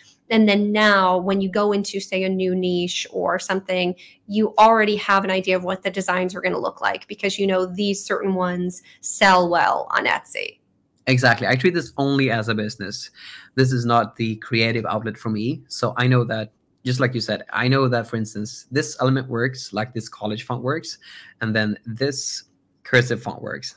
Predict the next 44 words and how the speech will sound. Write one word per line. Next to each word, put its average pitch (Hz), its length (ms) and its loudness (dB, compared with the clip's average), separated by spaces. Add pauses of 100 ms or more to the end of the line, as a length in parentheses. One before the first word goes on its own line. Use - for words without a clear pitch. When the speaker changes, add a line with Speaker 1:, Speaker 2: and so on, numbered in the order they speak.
Speaker 2:
I - 60 -6
combine 131 380 0
the 180 40 -4
two 165 200 -2
and 139 100 0
see 123 140 -2
if 110 100 -6
they 104 80 -4
work 104 160 -4
together. 156 480 0 (380)
Maybe 156 220 4
they 180 120 2
do, 175 300 0
maybe 127 240 0
they 123 120 2
don't. 120 380 -2 (120)
But 120 120 -6
then 120 140 2
I 120 80 2
try 113 200 0
to 113 100 -4
find 107 520 -2 (220)
other 123 220 4
elements 107 340 0
that 107 120 -6
work 101 200 -4
as 101 120 -6
well. 127 300 0
Just 123 140 -8
like 113 120 -4
you 110 80 -4
said, 117 380 -4 (140)
different 131 260 0
color 139 220 0
palettes. 139 640 2
Yeah, 139 120 6
just 160 220 2
everything 156 380 2
that 135 120 0
could 127 180 0
be 110 340 0 (220)
in 117 120 4
a 110 60 4
design. 104 440 0